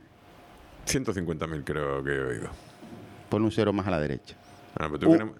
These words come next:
Speaker 1: tú eres muy exagerado.
Speaker 2: No, no, no, no,
Speaker 1: El otro
Speaker 2: no.
Speaker 1: día decía
Speaker 2: No,
Speaker 1: que había
Speaker 2: ciento cincuenta,
Speaker 1: habido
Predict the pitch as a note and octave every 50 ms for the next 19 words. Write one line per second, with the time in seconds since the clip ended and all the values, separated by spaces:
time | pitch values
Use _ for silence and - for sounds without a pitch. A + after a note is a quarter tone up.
0 | - - - A2 A2 G2 F2+ E2+ D#2+ - D2+ C2 C2 C2 C2 - - - G2 G#2
1 | A2 A2+ A2+ A2 A#2 B2+ G2+ G#2+ B2 G#2+ F2+ E2+ G#2 G#2+ G#2+ G2+ F#2 F2 C3 C#3
2 | F2+ F#2+ F#2+ F#2+ F#2+ F#2 - - F2+ F#3+ - - G2 F3 - -